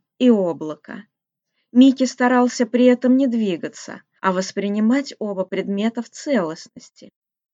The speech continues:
И у него это неплохо получалось. "Наверное, такое возможно и с временем", думалось Микки время от времени. "Чтобы человек видел одновременно два события, которые накладываются друг на друга.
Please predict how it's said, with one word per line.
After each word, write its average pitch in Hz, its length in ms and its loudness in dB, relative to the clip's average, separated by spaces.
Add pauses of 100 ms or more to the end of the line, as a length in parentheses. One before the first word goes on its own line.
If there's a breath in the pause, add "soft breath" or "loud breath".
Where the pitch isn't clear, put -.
(180)
И 269 120 2
у 254 80 10
него 247 340 6
это 220 300 0
неплохо 190 600 -8
получалось. 160 880 -12 (880)
"Наверное, 262 640 2
такое 208 420 -4
возможно 208 640 -2
и 220 40 0
с - 140 -8
временем", 247 640 -2 (460)
думалось 160 560 -6
Микки 226 320 -2
время 165 400 -6
от 185 160 -16
времени. 151 580 -16 (500)
"Чтобы 202 300 -8
человек 226 540 2
видел 214 320 -2
одновременно 214 880 -2 (280)
два 226 280 0
события, 269 800 -6 (340)
которые 202 400 2
накладываются 220 880 -2
друг 196 300 -6
на 233 160 -2
друга. 202 480 -10